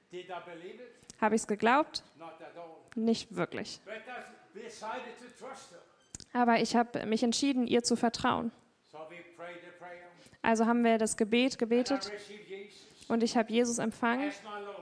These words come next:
Speaker 2: als mein Herr,
Speaker 1: my Savior,
Speaker 2: mein Erretter
Speaker 1: and my healer.
Speaker 2: und mein Heiler.
Speaker 1: The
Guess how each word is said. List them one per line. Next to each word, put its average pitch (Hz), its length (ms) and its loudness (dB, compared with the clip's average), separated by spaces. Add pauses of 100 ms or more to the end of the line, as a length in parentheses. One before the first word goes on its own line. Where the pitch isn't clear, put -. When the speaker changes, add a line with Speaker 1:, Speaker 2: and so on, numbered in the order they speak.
(460)
Speaker 2:
als 220 240 2
mein 220 240 0
Herr, 226 380 0
Speaker 1:
my 220 40 -6 (160)
Savior, 220 340 -12 (380)
Speaker 2:
mein 220 220 2
Erretter 226 480 2
Speaker 1:
and 226 120 -6 (460)
my 180 280 -12
healer. 160 240 -18 (220)
Speaker 2:
und 226 200 2
mein 214 340 0
Heiler. 220 380 2 (1120)
Speaker 1:
The 196 60 -14